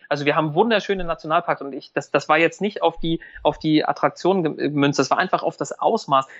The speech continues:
Wir haben, glaub ich, in Mecklenburg-Vorpommern irgendwie tausendsechshundert Seen. Äh, wir haben allein in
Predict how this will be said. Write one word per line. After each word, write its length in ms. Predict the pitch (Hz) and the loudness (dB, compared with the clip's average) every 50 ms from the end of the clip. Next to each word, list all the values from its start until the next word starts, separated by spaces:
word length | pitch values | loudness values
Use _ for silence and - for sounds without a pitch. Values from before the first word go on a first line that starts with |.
| - - | -12 -6
Wir 100 | - 143 | -2 0
haben, 120 | 156 170 180 | 0 2 2
glaub 160 | 180 175 175 | 2 2 2
ich, 100 | 170 - | 0 -4
in 160 | - 165 160 | -6 -6 -6
Mecklenburg-Vorpommern 880 | 156 165 - - 165 151 156 151 - - 160 165 - 170 170 170 165 | -6 -6 -6 -6 -4 -2 -2 -2 0 0 0 0 0 0 0 -2 -2
irgendwie 220 | - 151 151 156 151 | -2 -6 -8 -8 -8
tausendsechshundert 920 | - - - 151 156 165 156 143 147 151 - - 160 147 139 131 127 - | -2 0 2 2 2 0 0 0 0 -2 -2 -4 -2 0 2 0 0 0
Seen. 340 | 139 131 151 190 220 240 - - - - - - - _ | 0 0 2 2 0 -2 -6 -12 -20 -20 -20 -20 -16 _
Äh, 260 | - 160 151 151 151 | 0 4 4 4 4
wir 140 | 143 143 139 | 4 2 0
haben 160 | 151 165 170 | 0 -2 -2
allein 440 | 156 151 139 139 131 139 175 208 220 - | -2 -2 0 0 0 0 0 -2 -4 -8
in 340 | 165 165 165 160 160 160 | -8 -8 -8 -8 -10 -12